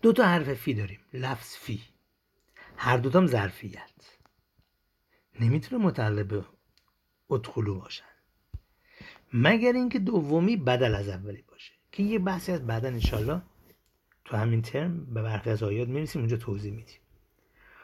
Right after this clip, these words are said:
قال ادخلوا فی امم قد خلت من قبلکم من الجن والانس. نمی‌تونه دو تا من داشته باشه متعلق به خلت، مگر اینکه من الجن والانس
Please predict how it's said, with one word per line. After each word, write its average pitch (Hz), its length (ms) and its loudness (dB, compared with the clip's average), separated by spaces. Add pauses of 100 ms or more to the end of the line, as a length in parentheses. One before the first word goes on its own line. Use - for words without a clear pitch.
(220)
قال 120 460 2
ادخلوا 120 720 0
فی 113 240 -6
امم 120 680 -4
قد 117 340 -10
خلت 120 540 -6
من 127 500 2
قبلکم 113 600 -4
من 113 480 2
الجن 117 420 0
والانس. 107 560 -6
نمی‌تونه 180 420 -2
دو 190 120 -2
تا 180 120 -2
من 123 240 -2
داشته 104 280 -8
باشه 113 260 -14 (640)
متعلق 110 340 -2
به 107 60 -2
خلت، - 520 -14 (480)
مگر 123 220 2
اینکه 143 160 0
من 123 120 0
الجن 107 300 0
والانس 107 420 -6